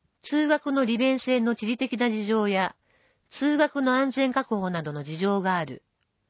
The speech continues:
小中学校全学年。必要期間。記載なし。三、指定された中学校に希望する部活動がないため、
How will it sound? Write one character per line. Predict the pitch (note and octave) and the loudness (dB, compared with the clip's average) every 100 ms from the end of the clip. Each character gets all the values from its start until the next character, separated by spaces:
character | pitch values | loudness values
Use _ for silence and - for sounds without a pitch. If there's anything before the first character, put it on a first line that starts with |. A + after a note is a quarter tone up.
| _ _ _ _ _ _ - | _ _ _ _ _ _ -14
小 | - C#4+ D4 | 0 2 2
中 | - C#4+ C#4 | 0 0 2
学 | C#4 - | 0 -4
校 | - E3 D3 | -4 -2 0
全 | G#3+ G#3+ | 0 0
学 | D3+ - | -4 -10
年。 | D3+ C#3+ C#3+ - _ _ _ _ _ _ _ _ - | -12 -12 -14 -20 _ _ _ _ _ _ _ _ -20
必 | - B3+ | -4 0
要 | C4+ C4+ | 2 2
期 | B3+ - | 0 -6
間。 | F3+ C#3 - _ _ _ _ _ _ _ _ | -6 -6 -12 _ _ _ _ _ _ _ _
記 | - - | -16 0
載 | C4 B3 | 2 2
な | A#3+ | 0
し。 | A#3+ - - _ _ _ _ _ _ _ _ _ _ _ _ _ _ _ _ _ - | -2 -8 -14 _ _ _ _ _ _ _ _ _ _ _ _ _ _ _ _ _ -2
三、 | A#3+ A#3 G#3+ _ _ _ _ _ _ | 0 0 -6 _ _ _ _ _ _
指 | - - | -12 0
定 | D4 D4+ | 2 2
さ | D4+ | 2
れ | C#4 | 2
た | C#4 C4 | 2 -2
中 | C4+ C4 | 0 2
学 | B3+ B3 - | 2 0 -2
校 | F#3 | -2
に | E3 D3+ | 0 -2
希 | G#3 | 0
望 | A3 C4 | 2 2
す | C#4 | 0
る | B3+ | 0
部 | A3 | 0
活 | B3+ C4 F#3+ | 0 -2 0
動 | F3+ | 0
が | D#3+ D#3 | 0 -2
な | F#3 | -2
い | F3+ | -2
た | D#3+ | -6
め、 | C#3+ C#3 | -6 -10